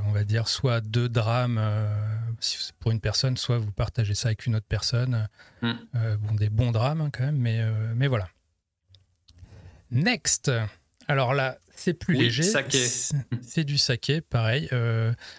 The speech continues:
Speaker 1: quand on pense saké, je pense, on pense au truc, euh, t-, vraiment très tradi japonais. Et il y a une marque, euh, alors c'est new-yorkais, je crois, qui fait du saké en canette, pareil. Donc, euh, je trouve ça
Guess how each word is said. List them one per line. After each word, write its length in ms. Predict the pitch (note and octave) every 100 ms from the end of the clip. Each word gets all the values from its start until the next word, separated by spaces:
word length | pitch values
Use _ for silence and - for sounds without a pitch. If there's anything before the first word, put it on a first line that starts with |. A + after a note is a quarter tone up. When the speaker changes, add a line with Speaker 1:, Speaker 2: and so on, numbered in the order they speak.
| -
Speaker 1:
quand 120 | C3+
on 40 | C3
pense 220 | C#3+ C3
saké, 360 | - C3+ D3
je 100 | C#3+ -
pense, 200 | B2 -
on 260 | A2 A2
pense 320 | G#2+ A2+ -
au 100 | A#2
truc, 280 | G#2+ - -
euh, 160 | A2+ G#2
t-, 160 | -
vraiment 320 | A#2 A#2 B2 B2
très 200 | - C3
tradi 320 | - A#2 B2
japonais. 420 | A#2+ G#2+ A2 D#3 - - - - -
Et 120 | C#3
il 60 | D3
y 40 |
a 40 | B2+
une 120 | A#2+
marque, 320 | C#3+ - -
euh, 460 | B2 A#2 A2 A2 A2
alors 160 | A2
c'est 160 | - A#2+
new-yorkais, 540 | D3 A3 G3+ - C3+
je 100 | B2
crois, 240 | A2 B2+ D#3 _ _ _ _
qui 120 | -
fait 160 | C#3+ E3+
du 160 | D3 B2+
saké 500 | - A2+ - D3 - _ _
en 120 | F3
canette, 400 | - B2 A2+ A#2+
pareil. 320 | - G#2+ A2
Donc, 280 | B2 G#2+ -
euh, 360 | A#2 A2+ A2+ A#2+
je 80 | -
trouve 160 | C3
ça 160 | - D#3